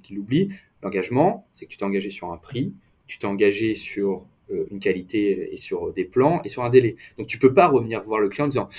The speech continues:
Ah ouais, mais ça, j'avais mal estimé, ça me coûte plus cher, donc désolé, euh, je peux pas faire ça ou ça va coûter plus cher. » Ça, nous, chez nous, c'est hors de question. Enfin, jamais on fera ça, parce que sinon, ça veut dire que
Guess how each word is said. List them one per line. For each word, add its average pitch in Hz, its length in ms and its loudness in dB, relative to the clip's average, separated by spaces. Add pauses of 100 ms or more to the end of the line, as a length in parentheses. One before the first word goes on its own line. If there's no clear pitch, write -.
(360)
Ah 123 200 6
ouais, 139 200 8
mais 123 100 2
ça, 131 160 0
j'avais 107 220 2
mal 117 200 0
estimé, 123 500 2
ça 131 180 0
me 113 60 -4
coûte - 200 -10
plus - 140 -12
cher, 139 300 4
donc 107 180 -8
désolé, 123 600 6
euh, 110 220 4
je - 100 -12
peux 117 120 2
pas 120 140 4
faire 113 160 -4
ça 139 160 2
ou 135 40 4
ça 123 120 -2
va 110 80 0
coûter - 220 -10
plus - 120 -12
cher. » - 180 -4 (380)
Ça, 139 220 2
nous, 135 180 4
chez 139 180 -6
nous, 127 100 -4
c'est 113 320 -4
hors 107 140 0
de 113 100 -4
question. 120 340 -10
Enfin, - 220 -6 (300)
jamais 120 260 4
on 123 80 4
fera 123 120 -4
ça, 131 100 2
parce - 120 -2
que - 80 -6
sinon, 135 160 -2
ça 120 140 0
veut 104 80 2
dire 120 200 2
que 110 180 2